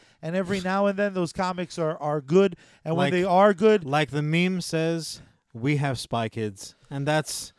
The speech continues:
Speaker 2: that's just gonna have to hold us over till now.
Speaker 1: And, uh, I, I f-, I would love to live in a world where, where maybe, uh, a different group was able to look through that, that lens and look through that spectrum and go like, "Oh,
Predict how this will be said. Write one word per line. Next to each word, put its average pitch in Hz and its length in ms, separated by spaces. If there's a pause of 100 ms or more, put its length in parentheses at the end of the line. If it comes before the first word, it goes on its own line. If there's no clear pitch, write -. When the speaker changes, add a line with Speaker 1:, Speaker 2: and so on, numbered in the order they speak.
(220)
Speaker 2:
that's 165 200
just 151 160
gonna 147 140
have 143 120
to 127 300
hold 139 280
us 131 120
over 113 200
till 110 180
now. 104 240 (140)
Speaker 1:
And, 165 360
uh, 165 340
I, 165 280
I 151 140
f-, - 220
I 160 420
would 151 240
love 151 400
to 175 120
live 156 200
in 156 80
a 156 60
world 131 440
where, 131 320
where 131 200
maybe, 131 500
uh, 117 460 (200)
a 135 120
different 120 440
group 117 420 (560)
was 139 280
able 135 220
to 123 100
look 123 200
through 135 140
that, 117 220 (100)
that 120 280
lens 175 360
and 139 80
look 123 160
through 123 120
that 117 100
spectrum 127 360
and 120 80
go 131 100
like, 139 200
"Oh, 180 180